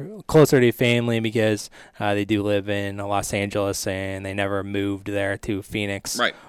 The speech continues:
Speaker 1: or, or whatnot.
Speaker 2: Or LeBron.
Speaker 1: Yeah, you know how good of friends they are.
Speaker 2: Yeah.
Speaker 1: So this
Speaker 2: Well,
Speaker 1: would have been
Speaker 2: LeBron
Speaker 1: their,
Speaker 2: could,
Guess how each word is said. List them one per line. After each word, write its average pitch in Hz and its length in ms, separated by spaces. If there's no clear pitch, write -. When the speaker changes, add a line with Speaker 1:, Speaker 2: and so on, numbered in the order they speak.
Speaker 1:
or, 98 440
or 98 260
whatnot. 98 480
Speaker 2:
Or 135 80
LeBron. 135 540
Speaker 1:
Yeah, 135 320
you 95 140
know 98 120
how 107 180
good 113 120
of 107 160
friends 107 260
they 113 160
are. 101 280
Speaker 2:
Yeah. 151 180
Speaker 1:
So 95 400
this - 80
Speaker 2:
Well, 101 80
Speaker 1:
would 107 100
have 104 60
been 107 100
Speaker 2:
LeBron - 20
Speaker 1:
their, 107 220
Speaker 2:
could, - 80